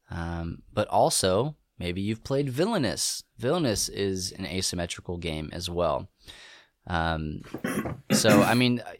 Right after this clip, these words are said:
you know, and we talked about a bunch of different things. I mentioned roll and rights. We talked about worker placement.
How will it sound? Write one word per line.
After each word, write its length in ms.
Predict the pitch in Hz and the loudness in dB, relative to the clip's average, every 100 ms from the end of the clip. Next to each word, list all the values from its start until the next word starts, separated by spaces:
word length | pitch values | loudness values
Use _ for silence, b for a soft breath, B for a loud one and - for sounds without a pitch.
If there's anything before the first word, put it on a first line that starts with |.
| _ | _
you 140 | 117 | 0
know, 140 | 107 104 | 2 2
and 180 | 104 - | 0 -2
we 140 | 123 | 2
talked 240 | 147 131 | 4 4
about 160 | 120 110 | 4 2
a 40 | |
bunch 220 | 98 101 - | 2 0 0
of 60 | |
different 240 | 92 90 92 | -4 -4 -2
things. 300 | 95 95 90 | 0 0 -2
I 20 | |
mentioned 400 | 87 85 85 90 | -2 -2 -4 0
roll 180 | 107 113 | 4 4
and 140 | 107 | 4
rights. 480 | 104 101 101 95 - | 4 4 2 0 -2
We 140 | 90 | -6
talked 300 | 87 90 90 | -2 0 0
about 420 | 85 85 85 80 - | -2 2 4 2 -2
worker 260 | 104 104 | -4 -2
placement. 680 | 92 104 104 - 104 95 | 0 0 2 0 -2 -2